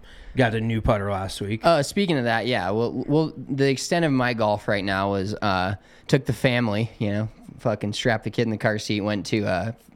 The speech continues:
Speaker 2: P G,
Speaker 1: Family man.
Speaker 2: P G A Tour Superstore, um, and bought myself a new putter. And I, so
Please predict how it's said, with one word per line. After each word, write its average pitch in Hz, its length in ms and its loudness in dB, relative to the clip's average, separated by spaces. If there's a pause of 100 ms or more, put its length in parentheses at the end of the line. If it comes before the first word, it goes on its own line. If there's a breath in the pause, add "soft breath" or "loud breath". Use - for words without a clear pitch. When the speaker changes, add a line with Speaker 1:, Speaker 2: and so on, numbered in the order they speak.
Speaker 2:
P 139 140 4
G, 131 100 0
Speaker 1:
Family 131 160 -2
man. 123 420 -4
Speaker 2:
P 139 160 4
G 131 140 2
A 135 100 2
Tour 135 240 0
Superstore, 127 760 -2 (580 loud breath)
um, 117 380 2
and 113 500 0
bought 117 200 2
myself 131 460 0
a 131 40 0
new 123 140 2
putter. 123 520 -2
And 120 360 0 (160)
I, 151 460 2 (300 loud breath)
so 143 560 0